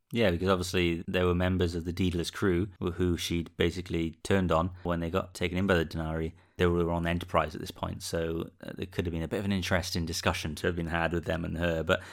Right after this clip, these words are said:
I do think it cheated us of that. You know, part of me's like, "Why have that there, that whole plot there, if you're not gonna pay it off?"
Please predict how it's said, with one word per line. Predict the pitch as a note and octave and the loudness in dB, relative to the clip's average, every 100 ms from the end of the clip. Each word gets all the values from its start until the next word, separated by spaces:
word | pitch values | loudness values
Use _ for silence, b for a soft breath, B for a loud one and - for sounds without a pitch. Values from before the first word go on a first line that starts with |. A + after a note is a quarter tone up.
| B | B
I | B2+ B2+ | 4 6
do | A#2+ A2+ | 6 6
think | A2+ G#2 G2 F#2+ - - _ | 4 4 4 0 -8 -20 _
it | G#2+ - | 2 2
cheated | - G2+ F#2 F2+ | 0 4 6 4
us | F#2 | 4
of | F2 | 2
that. | E2+ E2 - | 4 4 2
You | C3+ | 0
know, | C3 | 2
part | B2+ - C3+ | 0 -2 0
of | B2+ | 4
me's | B2 A2 | 4 4
like, | G#2+ G2+ - | 2 0 -8
"Why | A2 B2+ C3 | 0 4 4
have | G2+ F#2+ F2 F2 | 4 4 4 2
that | F2+ D#2+ - - - | 0 -2 -6 -14 -4
there, | E2+ D#2 D#2 D2+ - | 2 2 2 -2 -2
that | - - | 0 2
whole | G2+ G2 | 4 2
plot | - F#2+ - | 2 0 2
there, | F2 E2+ D#2+ D#2 - - | 0 0 0 -4 -10 -2
if | G2 F#2 - - | -2 -2 -12 -2
you're | F#2+ | 2
not | F#2 F2+ | 2 0
gonna | F#2 F2 | -4 -2
pay | - F2 | 0 0
it | E2+ | 2
off?" | F2+ F#2 - | 2 2 -4